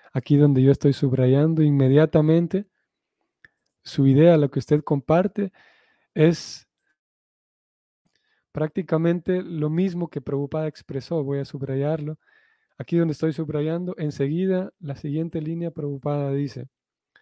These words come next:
"Todos los asuntos desfavorables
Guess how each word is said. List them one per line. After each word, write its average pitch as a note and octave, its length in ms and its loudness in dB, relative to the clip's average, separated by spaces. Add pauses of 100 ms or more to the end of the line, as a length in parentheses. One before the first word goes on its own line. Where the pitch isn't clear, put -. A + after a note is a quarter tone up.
(680)
"Todos F3+ 320 0
los E3 180 -4
asuntos E3 520 -6
desfavorables D3 1040 -8